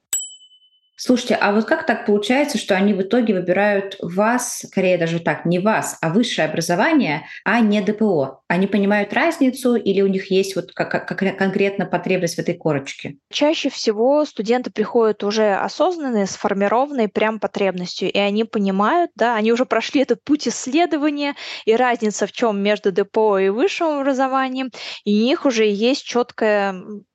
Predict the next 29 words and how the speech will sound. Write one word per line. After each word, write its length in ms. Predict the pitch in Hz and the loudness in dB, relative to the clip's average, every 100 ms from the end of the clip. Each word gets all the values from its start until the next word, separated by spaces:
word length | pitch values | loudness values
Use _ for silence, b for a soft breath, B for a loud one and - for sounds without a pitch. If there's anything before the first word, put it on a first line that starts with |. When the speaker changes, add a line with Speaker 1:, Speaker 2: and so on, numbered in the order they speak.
| _ | _
Speaker 2:
такое 260 | 240 - 180 | -12 -6 -6
понимание, 580 | - 196 208 277 254 208 | -2 0 2 2 2 0
почему, 800 | - 233 247 - 214 202 185 175 B B | 0 0 0 -2 0 0 0 -2 B B
да, 260 | 190 220 247 | 0 2 2
нужен 340 | 208 196 185 | 0 -2 -2
диплом. 400 | 180 180 196 175 180 B B | -6 -2 0 -2 -4 B B
Это 240 | - 226 208 | 0 2 2
и 260 | - 254 240 - | 2 0 0 -2
именно 400 | 233 233 190 180 | 0 2 0 -2
или 280 | 185 226 175 | -2 0 0
корочка, 840 | - - 214 220 214 - - 214 214 B B | -2 2 2 2 0 -6 -4 -2 -2 B B
это 240 | 214 220 220 | 0 2 0
или 440 | - - 233 220 | 0 -2 0 0
количество 720 | 202 202 202 214 - - 185 180 | 2 0 2 -2 -4 -10 -10 -8
часов, 560 | - 185 - 202 220 B B B | -8 -6 -2 0 -2 B B B
или, 220 | 240 285 | 2 2
например, 500 | 226 202 208 202 202 | 2 0 0 2 2
если 300 | 202 214 208 | 2 0 0
мы 220 | 196 196 | -2 -2
говорим 480 | 190 196 202 208 190 | 0 2 2 0 -2
про 240 | - 202 190 | 0 -2 -2
получение 600 | 185 180 185 254 302 277 | -4 -4 -2 -2 0 -2
профессии, 720 | - 185 - 208 196 - 180 | 0 -2 0 0 0 -4 -4
то 220 | - 202 196 | -2 -2 -2
полные 560 | - 208 254 262 240 220 | 0 4 4 2 0 0
системные, 1000 | 208 202 190 - 220 220 214 208 202 196 | -2 -8 -8 0 0 0 0 0 0 -2
м, 340 | 185 - 208 - | -4 -6 -6 -4
знания, 480 | 196 214 208 190 175 | -2 0 0 0 -4
которые 520 | 196 190 196 196 | -4 -2 0 0